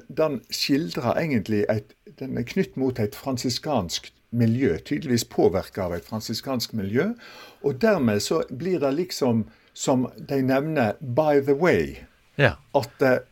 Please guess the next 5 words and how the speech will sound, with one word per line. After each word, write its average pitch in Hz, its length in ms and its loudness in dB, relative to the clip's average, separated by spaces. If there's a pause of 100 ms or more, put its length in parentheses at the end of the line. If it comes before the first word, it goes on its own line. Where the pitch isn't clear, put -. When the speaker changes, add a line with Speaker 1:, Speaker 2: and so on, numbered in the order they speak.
(400)
Speaker 1:
svigerfar 196 840 0 (1800)
til 104 340 0 (340)
denne 127 460 0 (540)
skotske - 580 -2
prinsessa, 110 640 -2